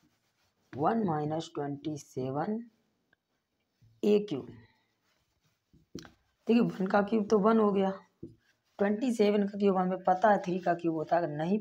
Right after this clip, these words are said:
पता है तो हम factor कर लेंगे। थ्री नाइन जा ट्वेंटी सेवन, थ्री थ्री जा नाइन, थ्री वन जा थ्री। तो ये हो गया हमारा थ्री ए का होल cube।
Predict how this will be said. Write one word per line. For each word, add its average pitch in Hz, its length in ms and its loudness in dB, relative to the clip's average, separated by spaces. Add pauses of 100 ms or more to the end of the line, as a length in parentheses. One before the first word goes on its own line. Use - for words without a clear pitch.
पता 170 220 0
है 170 140 2
तो 214 160 2
हम 202 60 -4
factor 180 360 -2 (100)
कर 135 140 -6
लेंगे। 117 420 -14 (1080)
थ्री 220 440 2
नाइन 147 380 -2
जा 147 120 -4 (100)
ट्वेंटी 139 340 -8
सेवन, 185 480 -4 (680)
थ्री 190 220 -2 (100)
थ्री 156 160 -4
जा 147 180 -2
नाइन, 170 560 -2 (760)
थ्री 165 180 -2
वन 156 260 -10
जा 208 80 -2 (340)
थ्री। 156 180 2 (1120)
तो 175 80 -2
ये 190 120 2
हो 190 100 4
गया 165 140 2
हमारा 175 260 0 (120)
थ्री 226 200 0 (220)
ए 143 100 -4 (120)
का 220 160 4 (160)
होल 202 360 -2 (120)
cube। - 260 -6